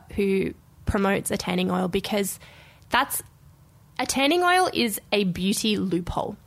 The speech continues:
So pretty much it can, like, bypass the, like, sunscreen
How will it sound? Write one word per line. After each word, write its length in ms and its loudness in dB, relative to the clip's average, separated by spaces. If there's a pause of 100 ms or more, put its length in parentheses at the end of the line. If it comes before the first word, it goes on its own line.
(340)
So 320 4
pretty 260 0
much 440 2 (360)
it 540 0 (600)
can, 200 2
like, 340 2 (120)
bypass 880 4
the, 280 2
like, 240 4
sunscreen 800 0